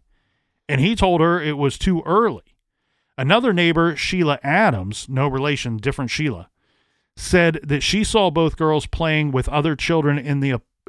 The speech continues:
in the complex between two thirty and three o'clock on that Friday. The girls had asked her if, if she had any candy or juice. Again,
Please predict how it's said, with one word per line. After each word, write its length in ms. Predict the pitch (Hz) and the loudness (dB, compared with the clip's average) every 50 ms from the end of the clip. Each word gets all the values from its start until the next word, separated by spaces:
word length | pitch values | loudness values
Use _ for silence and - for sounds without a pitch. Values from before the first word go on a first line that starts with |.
| - _ | -14 _
in 180 | - 151 156 156 | -2 0 0 0
the 80 | 156 - | 0 -2
complex 580 | - - 143 143 135 - 139 143 139 - - | -2 -2 0 0 2 2 2 0 0 -2 -4
between 400 | - - 127 - 147 151 139 127 | -6 -4 -4 -2 -2 0 0 -2
two 220 | - - 185 185 175 | -2 -2 -2 -2 -2
thirty 420 | - 180 170 170 160 151 151 147 | 0 0 0 0 0 0 -2 -4
and 140 | 131 127 113 | -4 -6 -8
three 280 | - - - 170 160 147 | -6 -6 -4 -2 0 -2
o'clock 600 | 127 - - - 170 190 165 127 113 - - - _ _ _ _ - | -2 -4 -2 0 0 0 2 0 -2 -4 -8 -18 _ _ _ _ -6
on 200 | 156 139 135 127 | -2 -2 0 0
that 200 | 120 110 110 - | -2 -2 -4 -4
Friday. 460 | - 131 110 98 95 87 - - - _ _ _ _ _ _ _ _ - | -4 -4 -4 -4 -6 -10 -14 -18 -20 _ _ _ _ _ _ _ _ -6
The 80 | 131 127 | -6 -2
girls 460 | 117 151 165 170 170 165 139 - - - - | 0 2 2 4 2 2 0 -4 -8 -14 -8
had 140 | - 135 151 | -4 -2 -2
asked 380 | 139 147 151 156 147 - - | 0 0 0 0 0 -2 -2
her 300 | - 196 220 208 190 156 | 0 2 2 2 2 2
if, 280 | 120 147 143 139 117 131 - _ _ _ _ _ _ _ _ _ _ _ _ _ _ _ _ _ - | 0 0 0 0 0 -4 -12 _ _ _ _ _ _ _ _ _ _ _ _ _ _ _ _ _ -2
if 140 | 156 135 | -2 0
she 260 | - - - 185 170 139 | 0 0 0 0 2 2
had 240 | 131 160 151 156 | 2 2 2 2
any 220 | 156 151 147 147 123 | 0 0 -2 -2 -2
candy 560 | - - - 170 170 175 175 165 165 165 165 | -4 -4 -2 0 0 0 0 0 0 -2 -2
or 220 | 123 139 131 131 | -2 -2 -4 -4
juice. 760 | 113 104 101 110 165 240 214 127 - _ - - - - _ _ _ _ _ _ _ _ _ _ _ _ _ _ _ _ _ _ _ _ _ - | -6 -6 -6 -4 -2 0 0 -2 -4 _ -20 -20 -20 -20 _ _ _ _ _ _ _ _ _ _ _ _ _ _ _ _ _ _ _ _ _ -8
Again, 540 | 151 143 117 160 180 185 180 165 160 - | -6 -2 2 2 4 4 4 2 0 -2